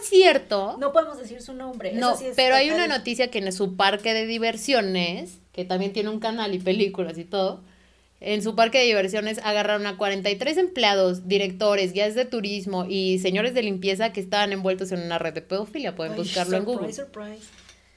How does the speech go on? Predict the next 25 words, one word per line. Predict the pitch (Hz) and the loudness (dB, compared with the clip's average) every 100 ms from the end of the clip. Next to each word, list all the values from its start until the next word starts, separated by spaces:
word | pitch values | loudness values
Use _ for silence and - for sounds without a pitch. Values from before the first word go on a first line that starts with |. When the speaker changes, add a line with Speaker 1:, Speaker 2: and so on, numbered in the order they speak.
| _ _ | _ _
Speaker 2:
También | - 262 262 | -4 -2 0
hay | 311 | 0
un | 339 | -2
episodio | 320 247 254 247 | -4 -4 0 2
de | 247 | 0
South | 254 - | -4 -6
Park | 226 233 240 | -2 -2 -2
donde | 233 196 | -6 -6
le | 196 | -6
hacen | 190 240 - | -8 -12 -8
parodia | 185 190 196 202 208 190 175 | -6 -4 -6 -6 -6 -6 -6
a | 170 | -6
ese, | 233 233 175 185 - | -8 -10 -14 -14 -16
que | 220 | -10
sale | 226 220 | -2 4
Speaker 1:
Ah, | 277 320 | 4 2
sí, | 311 480 539 659 - - | 0 0 0 -4 -14 -4
que | 240 233 | -2 2
sale | 254 254 254 | 4 4 2
Cartman | 247 240 240 240 | 2 2 0 -2
en | 208 196 | -4 -4
fantasía | 190 185 180 202 208 190 | -4 -2 -4 -4 -6 -4
o | |
algo | 185 190 | -4 -6
así. | 190 185 | -6 -6